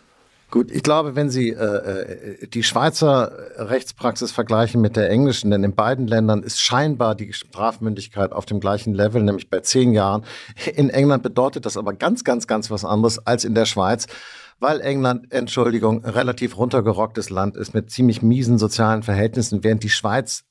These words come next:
nach allen, äh, mir bekannten Maßstäben praktisch so eine Art, äh, äh, soziales Paradies ist. Das bringt doch so nichts.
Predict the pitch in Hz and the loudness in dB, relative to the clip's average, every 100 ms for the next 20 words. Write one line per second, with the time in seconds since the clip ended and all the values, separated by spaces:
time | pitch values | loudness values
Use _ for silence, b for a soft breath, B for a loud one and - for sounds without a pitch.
0 | _ _ _ _ _ - 101 - - 110 | _ _ _ _ _ -16 -12 -10 -4 2
1 | 120 113 95 50 50 50 50 - - 90 | 4 4 0 -6 -8 -6 -6 -8 -6 -4
2 | 98 107 113 131 110 113 107 107 95 104 | -4 2 4 4 0 -4 0 2 2 0
3 | - 104 107 107 107 101 - 110 104 - | -2 0 0 -2 -4 -4 2 2 2 0
4 | 98 101 - - - 101 98 - 95 87 | -2 -2 -8 -14 -6 -2 -2 0 0 0
5 | B B B 113 107 110 107 104 - 110 | B B B -2 2 0 0 -4 -6 -2
6 | 101 95 113 - - - B B B - | -2 -2 -4 -6 -6 -12 B B B -6
7 | - - 147 147 - - 85 - - - | -6 -2 -2 0 -2 -2 -8 -10 -12 -12